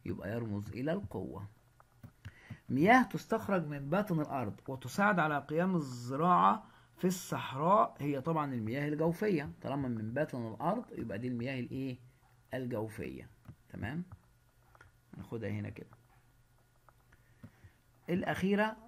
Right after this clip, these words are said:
تصنف من أكبر البحيرات الصناعية في العالم، يبقى دي بحيرة عمك ناصر، يبقى دي بحيرة ناصر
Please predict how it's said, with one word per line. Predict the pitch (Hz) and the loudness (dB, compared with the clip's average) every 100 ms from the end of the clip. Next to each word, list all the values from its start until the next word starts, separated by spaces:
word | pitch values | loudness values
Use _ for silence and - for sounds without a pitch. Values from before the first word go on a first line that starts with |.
| - | -8
تصنف | 170 - 226 190 151 - | -4 0 2 4 2 0
من | 135 143 | -4 -2
أكبر | 185 156 131 | -2 0 0
البحيرات | 120 123 107 135 160 156 | 0 -2 -2 0 0 0
الصناعية | 120 - 131 127 156 165 123 | -4 -8 -6 -2 2 2 0
في | 127 | -4
العالم، | 131 160 214 330 269 | 0 2 4 2 0
يبقى | 165 - | -2 -2
دي | 143 | -2
بحيرة | 143 - 156 143 127 | -2 -2 -2 -2 -4
عمك | 123 143 139 143 | -4 -4 -4 -6
ناصر، | 143 104 92 92 85 - _ - | -6 -6 -6 -8 -12 -16 _ -8
يبقى | 160 117 | -6 -4
دي | 147 | -4
بحيرة | 117 - 131 143 160 214 - | -6 -6 -6 -4 -4 -4 -6
ناصر | 113 - - - | -8 -10 -14 -18